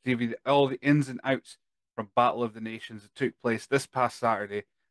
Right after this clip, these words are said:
at Dainston Community Centre in Aberdeen. For me, a night of shocks. There was a lot that happened on the show that I'm gonna try and give you as much information about. Usually I would try to give you some bits and pieces of the match itself, but I'll be perfectly honest with you,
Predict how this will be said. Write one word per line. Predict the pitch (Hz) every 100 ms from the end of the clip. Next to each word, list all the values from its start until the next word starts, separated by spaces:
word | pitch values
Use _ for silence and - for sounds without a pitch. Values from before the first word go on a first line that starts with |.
| -
at | 110 -
Dainston | 117 107 - 107
Community | - 104 104 85
Centre | - 101 98 101 -
in | 104
Aberdeen. | 95 104 101 95 98 95 _ _ _ _
For | - 135
me, | 147 147
a | 117
night | 131 139 120
of | 110
shocks. | - - 131 104 - -
There | - 120
was | 117 110
a |
lot | 107 107 135 131 - _ _
that | 131
happened | 127 123 - 120 -
on | 113 107
the | 107
show | - 120 113
that | 107
I'm | 101
gonna | 107 101
try | - 123 117 110 _ _ 107
and | 107
give | 107
you | 104
as | 98
much | 143 160 101 135
information | 117 113 110 - 110
about. | 113 123 - _ _ _ _ _ -
Usually | 180 202 180 160
I |
would | 147
try | - 156
to | 139
give | 135 135
you | 139 131 120 110 _ _ -
some | 127 127 120 107 _ _
bits | 131 - -
and | 123
pieces | 120 120
of | 110 113
the |
match | 110 113 - -
itself, | - 117 101 98 -
but | 123
I'll | 127
be | 120
perfectly | - 135 131 123
honest | 113 107
with | 110 -
you, | 110